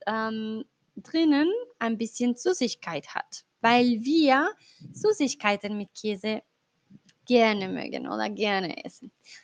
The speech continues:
Ich möchte wissen, ob in, in, ah, sorry. Mein Kopf. In Ihrem Land, ah, etwas Ähnliches gibt.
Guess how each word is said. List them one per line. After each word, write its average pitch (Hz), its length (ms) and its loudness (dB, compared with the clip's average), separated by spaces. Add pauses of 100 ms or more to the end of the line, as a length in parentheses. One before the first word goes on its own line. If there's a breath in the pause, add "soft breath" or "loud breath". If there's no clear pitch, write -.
Ich - 140 -8
möchte 294 340 4
wissen, 277 380 2
ob 240 340 2
in, 220 800 -2 (760 loud breath)
in, 226 600 0 (220)
ah, 233 440 4 (340)
sorry. 190 420 -6 (360)
Mein 233 180 -2
Kopf. 196 340 -4 (300 loud breath)
In 247 80 6
Ihrem 262 220 8
Land, 277 440 8 (100)
ah, 240 300 10
etwas 247 400 2
Ähnliches 226 640 2
gibt. - 360 -8